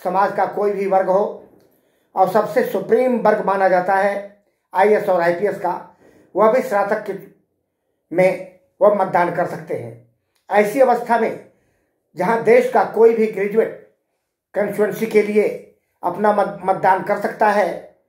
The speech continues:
और देश के कई ऐसे प्रांत हैं जहां graduate constituency का चुनाव नहीं होता, मगर सौभाग्य है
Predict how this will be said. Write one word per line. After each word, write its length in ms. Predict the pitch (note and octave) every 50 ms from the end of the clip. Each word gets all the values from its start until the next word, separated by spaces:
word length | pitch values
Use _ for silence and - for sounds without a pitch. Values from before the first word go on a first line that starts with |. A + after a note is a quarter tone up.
| _ _ _ _ _ _ _ _ _ -
और 200 | F#3+ G3+ G3 -
देश 260 | G#3+ A#3+ C4 B3 -
के 160 | - A#3 -
कई 180 | - G3+ G#3+ A#3
ऐसे 460 | B3+ B3+ A3+ A3 A3 - - B3 A3 - - - - - _ _ _ _ _ _ _ _ _ _ _ _ _ _ _ _ _ _ _ _ -
प्रांत 300 | - G#3 A#3+ B3+ A3+ F#3
हैं 460 | F#3 A#3 G#3 - - - - - _ _ _ _ _ _ _ _ _ _ _ _ _ _
जहां 260 | - - G#3 A#3 G#3 E3+
graduate 360 | G3 G#3+ A3+ B3 A#3 - -
constituency 440 | G#3+ G3 F#3 G#3 G#3 G3+ G3+ G#3+ G#3+
का 140 | G#3+ G3
चुनाव 460 | F#3 G3+ F#3 F#3 F#3 F#3 F#3 F#3 E3 D#3
नहीं 180 | D3 F3 G3+
होता, 380 | - A#2+ A#2 - G#2+ - - _ _ _ _ _ _ _ _ _ _ _ _ _ _ _ _ _ _
मगर 300 | - E3+ G3 G#3 A3 G#3 G3+ - - - - -
सौभाग्य 460 | A3+ A3+ A3 - - G3+ A#3 A3 A3 A#3
है 140 | A#3 B3